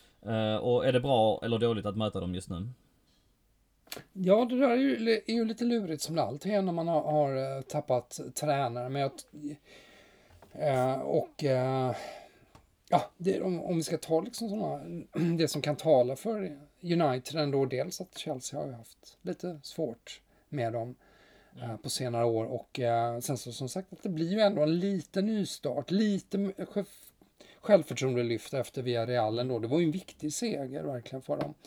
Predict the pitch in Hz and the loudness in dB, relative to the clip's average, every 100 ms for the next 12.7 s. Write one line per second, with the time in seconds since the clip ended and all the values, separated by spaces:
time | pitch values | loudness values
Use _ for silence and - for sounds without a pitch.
0 | - - 131 120 120 - - 120 110 113 | -20 -20 -20 -20 -20 -20 -8 -2 0 0
1 | 113 113 120 131 - 127 - 123 - 127 | 0 -2 -4 -6 -8 -8 -4 -4 -2 -2
2 | 123 135 123 104 131 104 117 135 156 113 | -2 0 0 2 4 4 2 -2 -2 -4
3 | - - 135 127 131 143 117 135 127 185 | -12 -8 -6 -4 -2 -2 -2 0 2 0
4 | 185 - 143 - 120 120 120 - 135 113 | -2 -6 -6 -6 -6 -6 -8 -8 -6 -4
5 | 113 110 - 135 127 143 - 143 - - | -4 -6 -8 -10 -10 -14 -14 -14 -12 -14
6 | 113 120 131 190 220 523 156 135 107 113 | -10 -8 -6 -2 0 0 2 2 2 0
7 | - 202 196 156 123 120 113 - - 135 | 0 -2 -2 -4 -4 -4 -8 -10 -14 -10
8 | 123 123 131 143 127 110 123 - - 170 | -8 -8 -10 -8 -8 -8 -10 -18 -2 0
9 | 165 - - - - - - 330 311 160 | 0 -4 -14 -8 -4 -4 -4 -6 -8 -10
10 | 190 - 196 185 - 170 202 190 - 262 | -14 -12 0 0 2 4 4 4 -2 0
11 | 180 135 - 180 214 208 - 139 135 143 | 0 0 -2 -6 -4 -4 -4 -6 -4 -4
12 | 143 - - 143 135 131 | -6 -8 -8 -4 -4 -4